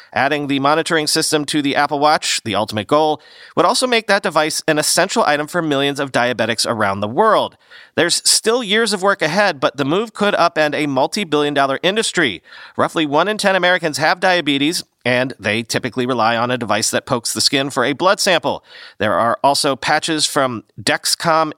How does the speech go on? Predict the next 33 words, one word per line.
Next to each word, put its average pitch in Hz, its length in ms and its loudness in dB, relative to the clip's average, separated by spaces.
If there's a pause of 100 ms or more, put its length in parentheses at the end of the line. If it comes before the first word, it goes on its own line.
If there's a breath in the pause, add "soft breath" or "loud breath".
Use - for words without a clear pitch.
Inc 185 400 -2
and 113 260 -2
Abbott 131 240 0
Laboratories 170 560 0 (360 loud breath)
that 139 140 2
are 147 100 2
inserted 143 440 -2
into 240 240 2
the 220 100 0
skin 165 280 0
but 151 120 -2
need 143 200 -2
to 131 80 -6
be 143 100 0
replaced 127 420 -2
about 110 340 -2 (100)
every 104 200 -4
two 101 220 -4
weeks. 147 480 -2 (400 loud breath)
Apple 113 280 -2
is 123 140 -2
taking 131 360 -4
a 123 100 -2
different 135 280 0
approach 170 380 -2
using 139 220 -2
a 117 100 -2
chip 160 220 0
technology 143 500 0
known 135 180 0
as 117 100 -2
silicon 170 440 0
photonics 175 720 -2